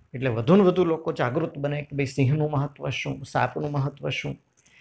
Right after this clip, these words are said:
કારણ કે ખબર જ નથી ભાઈ સાપ શું મહત્વનો આપણા માટે, નુકસાનકારક છે એટલે લોકો મારી નાખતા હોય છે. પણ જો આ બધું જાણે કે આહાર જાળ કેમ આવે,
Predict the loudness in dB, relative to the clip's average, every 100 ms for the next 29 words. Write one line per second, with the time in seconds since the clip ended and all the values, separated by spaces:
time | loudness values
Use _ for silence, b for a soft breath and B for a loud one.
0 | b b 2 2 0 2 4 4 0 -2
1 | 0 2 2 2 0 -2 -2 2 2 0
2 | -2 -2 -2 -2 -2 -2 -2 -2 0 0
3 | 0 0 -2 -4 -6 -6 -2 -2 0 4
4 | 4 4 2 -4 -10 -10 -12 -14 -20 _
5 | _ _ _ _ _ _ _ 0 2 4
6 | 4 4 2 0 0 0 -2 -10 _ -2
7 | 0 2 2 0 0 -2 -2 -2 -6 -4
8 | -6